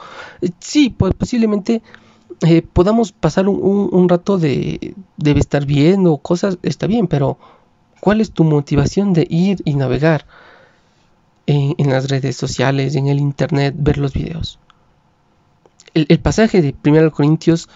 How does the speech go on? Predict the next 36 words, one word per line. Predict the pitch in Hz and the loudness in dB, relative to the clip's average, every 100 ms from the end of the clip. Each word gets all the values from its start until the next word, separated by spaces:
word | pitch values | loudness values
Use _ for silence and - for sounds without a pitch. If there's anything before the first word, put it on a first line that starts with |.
| - - _ _ _ | -20 -20 _ _ _
diez | - 156 | 0 0
treinta | 156 151 143 143 | 2 0 0 -2
y | 147 | 0
uno | 151 160 151 _ - | 2 2 -2 _ -4
es | 147 | -4
claro. | - 196 196 170 _ _ _ _ _ _ _ _ _ _ _ _ _ _ _ - | -2 0 0 -2 _ _ _ _ _ _ _ _ _ _ _ _ _ _ _ -4
Así | 147 147 | -2 -2
que, | 139 143 131 - - | -2 -4 -6 -8 -10
sea | - 151 | -2 -2
que | - - | -2 -18
coman | - 156 175 | -2 2 2
o | 147 | 2
beban, | 143 196 190 180 - - _ - | 0 0 -2 -6 -14 -20 _ -6
ese, | 147 143 160 156 | -4 -2 -2 -2
ese, | 156 - 147 143 135 - - | -4 -4 -4 -2 -6 -8 -8
esas | 151 160 | 0 2
dos | 147 151 | 2 0
palabras, | 151 139 170 | -2 -2 0
pues, | - | 0
era | 139 139 143 - | 0 -2 -4 -4
algo | 139 143 | -4 -4
cotidiano, | 147 139 131 139 | -6 -6 -4 -4
y | 139 143 | -2 -2
es | 214 | -2
cotidiano | - - 143 143 | -4 -2 0 0
para | 135 | -2
nosotros | 131 - 156 | -6 -4 -6
también, | - 180 | 0 0
pero | 180 139 - - - - - - | 0 -2 -6 -18 -20 -20 -18 -2
dice, | 156 147 160 | 0 2 0
"o | 160 | 2
cualquier | 180 180 233 | 0 0 -4
otra | 220 156 | -4 -6
cosa | - 196 139 | -6 -6 -6
que | - | -4
hagan". | 170 139 | -4 -4